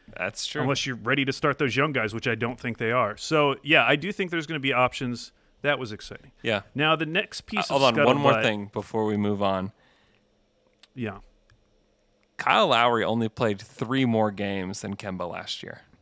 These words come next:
Speaker 1: Just throwing that
Speaker 2: Oh,
Speaker 1: out there.
Speaker 2: yeah. <laughs> Yeah. Yeah. I agree.
Speaker 1: I'm just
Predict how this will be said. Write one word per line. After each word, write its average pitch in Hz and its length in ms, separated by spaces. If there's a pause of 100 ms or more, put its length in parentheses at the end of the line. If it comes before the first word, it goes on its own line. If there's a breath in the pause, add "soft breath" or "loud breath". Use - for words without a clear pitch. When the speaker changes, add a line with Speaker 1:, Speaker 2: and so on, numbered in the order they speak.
(1080)
Speaker 1:
Just - 280
throwing 117 300
that 101 120
Speaker 2:
Oh, 98 40
Speaker 1:
out 95 200
there. 117 140
Speaker 2:
yeah. 117 440
<laughs> - 80
Yeah. 151 720 (420 soft breath)
Yeah. 190 600 (260)
I 202 140
agree. 214 120
Speaker 1:
I'm 127 120
just 170 200